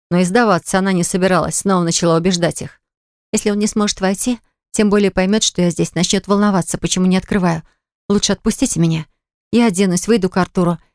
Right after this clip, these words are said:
и мы с ним куда-нибудь уйдем, а вы сможете тихо уйти. Я никому ничего не скажу». Кулаков ненадолго замолчал, обдумывая ее слова, а потом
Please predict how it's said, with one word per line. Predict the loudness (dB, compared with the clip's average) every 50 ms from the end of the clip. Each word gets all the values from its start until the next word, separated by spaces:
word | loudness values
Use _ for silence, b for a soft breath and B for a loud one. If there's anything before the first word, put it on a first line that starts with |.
| _ _
и | 2
мы | 2 2 4
с | 2
ним | 0 0 0
куда-нибудь | 2 2 2 2 2 2 2 0
уйдем, | 0 2 2 0 0 0
а | 0 0
вы | 0 0
сможете | 0 0 0 0 -2 -2 -4
тихо | -2 -2 -2 0 0
уйти. | 0 0 0 0 0
Я | 2 2 2
никому | 2 0 0 2 2 2
ничего | 2 2 0 0
не | 0 0
скажу». | 0 -2 -2 0 0 -2 -4 -6 -8 _ _ _ _ _ _ _ _ _ _ _ _ _ _ _ _
Кулаков | -2 0 0 0 0 0 -2 0 0
ненадолго | 0 0 0 2 0 0 0 0 -2
замолчал, | 0 0 2 2 0 0 0 0 0 0 0
обдумывая | -2 -4 -2 -2 0 2 2 2 2 2 2
ее | 2 2 0
слова, | 0 -2 0 0 2 0
а | 0
потом | 0 -2 -2 0 0 0 -2